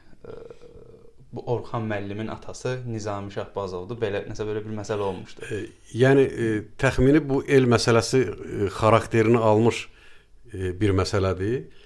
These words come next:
Speaker 2: E, bir dəfə bir el şənliyində iştirak eləyən vaxtı bu məsələ, e, mənim qarşıma çıxdı. Yəni, adətən insanlar deyirdilər ki, bu filan kəsin oğludur, filan kəs müəllimin oğludur.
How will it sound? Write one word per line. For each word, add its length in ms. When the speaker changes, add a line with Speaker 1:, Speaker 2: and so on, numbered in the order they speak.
Speaker 2:
E, 180
bir 140
dəfə 240
bir 160
el 160
şənliyində 460
iştirak 340
eləyən 320
vaxtı 380
bu 140
məsələ, 380
e, 340
mənim 320
qarşıma 420
çıxdı. 340
Yəni, 300
adətən 400
insanlar 440
deyirdilər 500
ki, 180
bu 160
filan 280
kəsin 320
oğludur, 320
filan 200
kəs 240
müəllimin 400
oğludur. 360